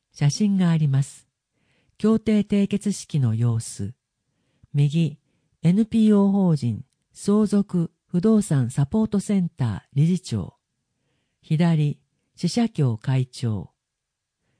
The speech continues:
写真終わり。二つのイラストがあります。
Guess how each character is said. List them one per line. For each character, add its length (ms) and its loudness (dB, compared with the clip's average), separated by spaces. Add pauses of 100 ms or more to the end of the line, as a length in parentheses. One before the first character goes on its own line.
(220)
写 220 0
真 400 -4 (240)
終 220 0
わ 80 -2
り。 240 -8 (2000)
二 280 -4
つ 120 -10
の 160 2
イ 80 -4
ラ 140 0
ス 80 -12
ト 120 -2
が 140 0
あ 80 0
り 120 -2
ま 140 -2
す。 240 -14